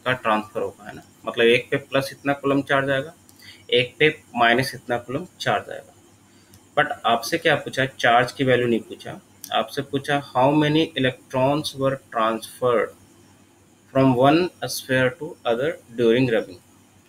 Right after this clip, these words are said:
तो number of electron पूछा है, है ना, चार्ज नहीं पूछा, number of electron। तो आप जानते हैं Q equal to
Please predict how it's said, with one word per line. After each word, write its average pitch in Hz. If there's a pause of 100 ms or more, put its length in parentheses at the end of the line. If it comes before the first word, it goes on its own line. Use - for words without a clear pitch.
(180)
तो 139
number 135
of 165 (260)
electron 120
पूछा -
है, - (160)
है 127
ना, 139 (200)
चार्ज 127
नहीं 131
पूछा, 123
number 117
of 110
electron। 95 (500)
तो 147
आप 143
जानते 139
हैं 139
Q 143
equal 135
to 143